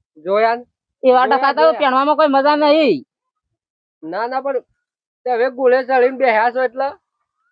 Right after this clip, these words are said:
Speaker 2: ઘોડે ચડ્યા તોય આખડે ભોજ બેહેલા છીએ. ઘોડે ચડેલા શું નો કોમ આ છીએ ને? ખોટો ખર્ચો મારતો માથા પડ્યો છે ને તો.
Speaker 1: અલે હડ, હું જઉં પેલો હેઠળમાં ફુવારા ચાલુ છે પાછા.
Speaker 2: ઓહો, તું એ જા ને, હું એ મારા થોડું ઓળ કરવું છે તો કરું આમ.
Speaker 1: સારું લે.
Speaker 2: પછી આવીને પાણી પાવું છું.
Speaker 1: હા.
Speaker 2: હાચીક નું વધનાર.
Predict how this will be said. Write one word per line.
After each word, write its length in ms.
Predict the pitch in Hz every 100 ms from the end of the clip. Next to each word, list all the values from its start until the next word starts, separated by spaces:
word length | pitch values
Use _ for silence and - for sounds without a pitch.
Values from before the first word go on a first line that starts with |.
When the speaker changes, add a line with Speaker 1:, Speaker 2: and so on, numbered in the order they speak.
| -
Speaker 2:
ઘોડે 300 | 214 220 247
ચડ્યા 300 | 254 233 247
તોય 240 | 254 262
આખડે 300 | 247 233 262
ભોજ 260 | 247 226 269
બેહેલા 440 | 254 247 262 277
છીએ. 160 | 240 262
ઘોડે 300 | 208 240 262
ચડેલા 380 | 254 240 254 269
શું 200 | 294 294
નો 100 | 269
કોમ 240 | 254 247
આ 100 | 247
છીએ 280 | 233 254 254
ને? 140 | 247 254 _ _ _ _
ખોટો 240 | 247 269
ખર્ચો 360 | 262 247 180 233
મારતો 300 | 254 247 226
માથા 260 | 240 220 202
પડ્યો 300 | 214 233 226
છે 120 | 233
ને 100 | 233
તો. 200 | 220 233 - _ _ 175
Speaker 1:
અલે 340 | 208 226 240
હડ, 180 | 226 233 - _ -
હું 140 | 220
જઉં 140 | 208 220
પેલો 180 | 240
હેઠળમાં 520 | 220 208 233 226 233 208 _ _ -
ફુવારા 360 | 208 226 233
ચાલુ 320 | 233 240 247 277
છે 160 | 285
પાછા. 340 | 262 269 277 285 _
Speaker 2:
ઓહો, 280 | 240 233 262
તું 160 | 269
એ 140 | 262 277
જા 180 | 320 330
ને, 60 |
હું 120 | 294
એ 80 | 285
મારા 340 | 285 247 262 269
થોડું 320 | 262 262 240
ઓળ 120 | 247
કરવું 260 | 240 240 240
છે 80 |
તો 160 | 233 226
કરું 180 | 220 208
આમ. 140 | 196
Speaker 1:
સારું 260 | 175 208 214
લે. 120 | 226
Speaker 2:
પછી 180 | 254 254
આવીને 240 | 233 240 233
પાણી 200 | 233 226
પાવું 400 | 214 196 202 196
છું. 180 | 151
Speaker 1:
હા. 60 | 190
Speaker 2:
હાચીક 200 | 180 190
નું 140 | 226
વધનાર. 320 | 180 143 175